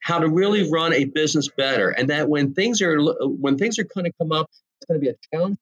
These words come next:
to you. Be, be ready for it. And quite frankly, twenty years later, in the crash of t-, two thousand eight,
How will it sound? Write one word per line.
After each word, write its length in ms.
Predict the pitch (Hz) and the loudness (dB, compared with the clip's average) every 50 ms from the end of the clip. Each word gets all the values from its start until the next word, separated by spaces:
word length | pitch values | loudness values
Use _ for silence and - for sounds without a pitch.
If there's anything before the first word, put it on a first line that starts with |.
| - - | -8 -6
to 60 | 220 | -4
you. 340 | 220 226 240 247 240 247 _ _ _ _ _ _ _ _ _ 127 | 0 2 2 2 0 -4 _ _ _ _ _ _ _ _ _ 2
Be, 160 | 151 175 165 | 4 4 4
be 180 | 143 135 180 180 | 4 2 2 2
ready 260 | 151 160 156 151 151 | 2 2 2 2 0
for 380 | 143 - - 110 95 90 87 87 | 0 0 0 2 2 2 2 0
it. 100 | 87 - - - _ _ | -4 -10 -20 -20 _ _
And 80 | 185 180 | -2 0
quite 180 | 175 226 202 | 2 0 0
frankly, 440 | 208 214 208 226 226 - 160 139 139 | 0 0 0 0 0 2 0 0 0
twenty 300 | - - 180 180 190 202 | 0 -2 0 2 2 4
years 240 | 202 202 202 180 180 | 4 4 2 2 2
later, 380 | 175 175 190 208 185 127 110 101 | 2 2 2 2 2 2 2 2
in 180 | - 127 127 | 2 2 2
the 120 | 131 131 127 | 0 0 -2
crash 460 | 131 - 160 156 170 175 170 - - | 0 -2 -2 0 0 0 0 0 0
of 160 | 143 139 139 | -2 -2 -2
t-, 180 | - 160 139 135 | 0 0 0 0
two 160 | - 180 170 | 0 0 0
thousand 440 | 170 165 156 156 151 151 165 160 180 | 0 0 0 0 0 0 0 0 2
eight, 300 | 196 175 120 - - | 2 2 0 -2 -4